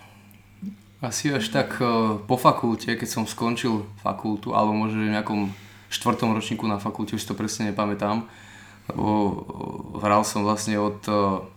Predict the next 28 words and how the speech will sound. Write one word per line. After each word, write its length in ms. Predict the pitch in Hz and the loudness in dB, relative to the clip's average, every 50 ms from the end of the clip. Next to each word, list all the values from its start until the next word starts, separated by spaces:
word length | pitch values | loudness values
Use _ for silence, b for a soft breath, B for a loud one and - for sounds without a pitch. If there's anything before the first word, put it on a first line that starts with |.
| - B B B B B B B B - - - | -20 B B B B B B B B -16 -12 -10
od 100 | - - - | -10 -6 -2
tej 160 | - 101 98 98 | 0 0 0 2
prípravky 640 | 95 101 98 98 110 107 107 107 104 - - 107 | 0 -2 0 2 2 4 4 4 2 0 0 0
až 240 | 104 101 101 101 - - - | 2 2 0 -2 -4 -4 0
po 400 | 107 104 101 95 95 98 101 107 | 2 2 2 2 0 -2 -4 -4
juniorku. 880 | 110 110 107 110 113 113 113 110 110 - - 120 120 117 113 113 113 B B B B B B B B B B | -2 0 2 2 2 2 2 0 -2 0 2 2 4 4 2 0 -4 B B B B B B B B B B
Potom, 480 | - - - - 113 110 107 107 110 110 | -4 -4 -2 0 2 2 4 4 4 4
e, 80 | 110 107 107 107 104 107 104 104 104 104 101 - - - - - 76 78 - - - - | 4 4 4 4 2 2 2 0 0 -2 -4 -6 -8 -10 -12 -14 -14 -14 -14 -14 -14 -10
keď 160 | - - - | -8 -6 -6
som 160 | - - 107 | -4 -2 0
vlastne 320 | 104 101 104 101 107 98 101 | 2 2 2 0 -2 -2 -2
prešiel 320 | 101 101 - - 110 104 | -2 -2 -2 -2 0 0
na, 320 | 104 104 101 98 98 - B B B B B B B B B B | 2 2 2 0 0 -4 B B B B B B B B B B
na 400 | - 92 95 98 98 95 95 95 95 98 | -2 2 4 6 6 6 6 4 2 2
Fakultu 320 | 101 101 104 104 101 104 | 0 2 2 2 0 0
telesnej 320 | 101 101 101 101 - 104 101 | 0 0 -2 0 0 -2 -2
výchovy 240 | 101 104 107 104 | 0 0 2 2
a 80 | 104 101 | 2 2
športu 400 | 98 - - 107 101 101 - 107 | 0 -2 -4 -4 -4 -2 -2 -2
v 80 | 101 101 | 0 0
Bratislave, 560 | 101 98 101 104 - - 107 104 101 98 98 | 0 -2 -2 -4 -6 -4 -2 -2 0 0 -2
tak 240 | 98 - 101 - - | -4 -6 -8 -4 -2
tam 160 | 104 104 101 | -2 -2 -2
som 320 | - - 101 101 98 95 | -2 -2 0 0 0 0
sa 80 | - 104 | 0 -2
zúčastňoval 880 | 98 101 101 101 104 101 - - 104 101 98 98 98 98 98 98 107 | 0 0 0 -2 -4 -4 -2 -2 0 0 2 2 2 0 0 -2 -4
nejakých 200 | 107 - - 101 101 | -8 -8 -8 -6 -4
takých, 340 | 104 101 101 104 101 95 98 | -4 -2 0 0 0 0 -2